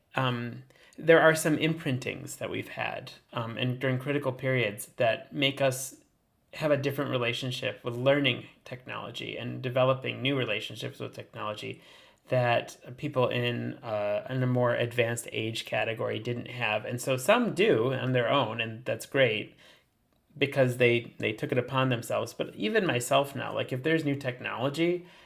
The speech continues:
that I don't understand at all, and it's not in this kind of relationship with, with what I already know, yeah, it'll be challenging if I have to use that and what's built upon it in the next fifty years, 'cause I'm not gonna be prepared for that. Uh, but, you know, for right now, I think that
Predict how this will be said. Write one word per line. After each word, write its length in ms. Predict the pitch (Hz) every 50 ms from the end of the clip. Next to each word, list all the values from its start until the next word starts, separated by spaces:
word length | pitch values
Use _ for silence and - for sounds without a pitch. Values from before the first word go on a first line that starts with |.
| _ _
that 240 | - 123 120 113 - -
I 200 | 113 113 113 127
don't 200 | 139 143 147 147
understand 420 | 147 151 147 147 - 156 147 151
at 100 | 151 147
all, 180 | 156 156 156 147
and 120 | 135 120
it's 200 | 113 113 - -
not 380 | 123 117 113 110 117 120 127 123
in 140 | 123 120 117
this 160 | 113 110 -
kind 260 | - - 120 117 117
of 140 | 117 120 120
relationship 720 | 113 107 113 110 - - 117 113 113 - 120 - 127 -
with, 320 | - 113 113 - - - - -
with 160 | 139 131 120
what 140 | 123 120 117
I 100 | 113 -
already 300 | - 113 120 120 117 117
know, 280 | 117 123 139 151 156 156 - - - - - -
yeah, 120 | 120 -
it'll 100 | 160 165
be 100 | 165 180
challenging 480 | 175 175 - 120 110 107 110 120 120 120
if 100 | 117 -
I 80 | 113
have 140 | 107 104 107
to 80 | - 113
use 220 | 107 117 117 -
that 380 | - 117 113 113 107 - - _ - - -
and 140 | 131 127
what's 160 | 120 120 - -
built 280 | - 127 127 123 127
upon 360 | 123 - - - 127 127 123
it 160 | 117 110 - -
in 80 | 117 113
the 60 | 110
next 240 | 107 107 - - -
fifty 260 | - 110 - - 113
years, 340 | 113 110 110 113 123 123 -
'cause 240 | - 127 117 117 - -
I'm 160 | 117 120 123 120
not 200 | 117 110 107 -
gonna 140 | 127 117
be 100 | 110 110
prepared 440 | 110 - 131 - - 139 135 135 131
for 140 | 131 - -
that. 280 | - - - - - - _ _ _ - - - - - - _
Uh, 160 | - 120 113 113
but, 500 | 120 127 139 135 139 135 131 - - -
you 60 | 147
know, 140 | 131 123 131
for 200 | 131 - 139 135
right 260 | 131 123 120 - -
now, 480 | 123 147 151 143 123 113 120 139 143 -
I 80 | - 131
think 300 | 127 - 139 135 127 -
that 380 | 117 110 110 110 113 - -